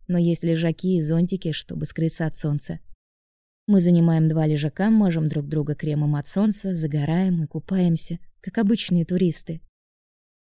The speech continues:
В обед мы перемещаемся под теннисный навес пляжного кафе. В такую жару есть особенно не хочется, и мы заказываем всего два блюда: греческий салат и кальмаров на гриле, которые делим пополам.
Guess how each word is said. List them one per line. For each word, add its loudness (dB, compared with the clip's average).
В 0
обед 4
мы 6
перемещаемся 4
под -4
теннисный 2
навес 0
пляжного 0
кафе. -6
В -20
такую 2
жару 2
есть 0
особенно 2
не 4
хочется, -6
и 2
мы 8
заказываем 0
всего -4
два -2
блюда: -2
греческий -2
салат -2
и -6
кальмаров 0
на 2
гриле, 0
которые 2
делим 2
пополам. -6